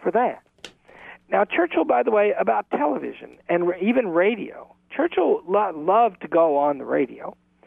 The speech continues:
He didn't like television very much, although he did it a few times. And the, the word was he wasn't very good at it, although he was old by then, so we don't really know what he would have been if it had been a big thing all along. What Churchill didn't like to do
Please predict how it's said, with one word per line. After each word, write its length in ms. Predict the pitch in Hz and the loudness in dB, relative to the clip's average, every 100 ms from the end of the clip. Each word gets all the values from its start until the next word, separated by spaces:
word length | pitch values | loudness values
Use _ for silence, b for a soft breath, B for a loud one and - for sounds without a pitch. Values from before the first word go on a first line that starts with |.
| b b b b _ - | b b b b _ -12
He 100 | 170 | -6
didn't 160 | 180 | -2
like 200 | 143 151 | -2 -2
television 480 | 160 139 123 123 127 | 0 0 -2 -6 -8
very 140 | 127 | -8
much, 180 | - 123 123 | -6 -4 -4
although 220 | 127 127 | -2 -2
he 80 | 127 | 0
did 180 | 160 | -2
it 100 | 120 | -2
a 120 | - - | -8 -14
few 100 | 120 | -10
times. 340 | 110 110 123 - _ _ _ - | -10 -10 -14 -20 _ _ _ -6
And 220 | 180 190 185 - | -4 -4 -8 0
the, 200 | 233 240 - | 2 2 2
the 100 | 208 | 2
word 340 | 233 262 254 | 4 4 4
was 200 | 220 220 | 0 2
he 80 | 208 | 0
wasn't 340 | 180 180 180 | 0 -2 -2
very 180 | 147 151 | -2 0
good 200 | 147 240 | 2 2
at 280 | 175 120 123 | 2 -4 -10
it, 100 | - - - | -18 -18 -4
although 320 | 127 131 127 | -2 0 0
he 140 | 123 | -2
was 140 | 127 120 - - | -6 -8 -10 0
old 360 | 165 139 120 | 2 2 -2
by 200 | 131 120 | -2 -2
then, 240 | 120 117 - | -4 -10 -10
so 60 | 139 | -10
we 60 | 156 | -8
don't 160 | 196 | -8
really 200 | 165 156 | -4 -2
know 180 | 151 143 | 2 2
what 160 | 131 123 | 2 -2
he 40 | |
would 180 | 123 113 | -2 -4
have 80 | 113 | -4
been 160 | 113 | -8
if 80 | 117 | -8
it 100 | 123 | -14
had 100 | - | -10
been 140 | 120 | -10
a 60 | 113 | -6
big 200 | 120 113 - | -8 -8 -12
thing 240 | 113 110 - _ _ _ _ _ - | -12 -12 -20 _ _ _ _ _ -2
all 220 | 156 143 | 0 2
along. 400 | 131 170 156 - _ _ _ B B B B B B B | 2 2 0 -2 _ _ _ B B B B B B B
What 180 | - - | -4 0
Churchill 420 | 294 - 247 190 - | -2 0 -6 -6 -6
didn't 400 | 269 269 151 - | -2 -2 -4 -8
like 220 | 120 - - | -6 -6 -8
to 60 | - _ | -20 _
do 340 | 117 117 110 | -8 -6 -8